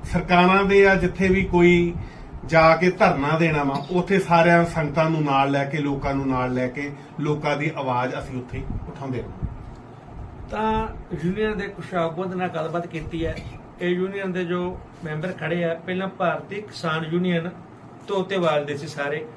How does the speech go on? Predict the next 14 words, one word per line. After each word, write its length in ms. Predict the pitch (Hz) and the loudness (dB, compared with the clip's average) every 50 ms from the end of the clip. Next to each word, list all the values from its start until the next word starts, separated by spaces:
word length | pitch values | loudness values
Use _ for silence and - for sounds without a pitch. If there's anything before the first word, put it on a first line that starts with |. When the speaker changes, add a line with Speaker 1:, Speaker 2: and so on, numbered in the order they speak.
| - - - | -18 -14 -8
Speaker 2:
ਪਰ 160 | 180 170 165 156 | -2 0 0 0
ਅੱਜ 100 | 147 151 | 0 -2
ਇੱਕ 240 | 156 147 - - 170 | -8 -12 -10 -8 -6
ਨਵੀਂ 480 | 175 180 175 156 151 151 156 151 151 | -6 -6 -6 -6 -6 -6 -6 -6 -6
ਯੂਨੀਅਨ 300 | 160 170 175 180 170 165 | -4 -2 -2 -2 -2 -2
ਦਾ 80 | 156 151 | -2 -4
ਆਰੰਭ 260 | 147 147 143 143 - | -2 -2 -2 -2 0
ਹੋ 100 | 214 214 | 0 0
ਚੁੱਕਿਆ 400 | 190 - - - - 160 151 147 | 2 0 -2 -4 -6 -6 -4 -4
ਹੈ, 80 | 151 151 - - - - - - | -4 -4 -6 -14 -20 -16 -10 -6
ਭਾਰਤੀ 380 | 165 151 147 139 - - 165 | -4 -4 -4 -4 -6 -10 -10
ਕਿਸਾਨ 480 | 165 160 - - - 156 151 147 151 151 | -10 -12 -14 -12 -8 -6 -6 -6 -4 -6
ਯੂਨੀਅਨ 340 | 147 147 151 151 151 151 156 156 135 - - - - - | -6 -4 -2 -2 -2 -2 -4 -4 -6 -6 -6 -8 -8 -6
ਖਹਿਰਾ। 220 | 147 139 135 135 | -6 -4 -4 -6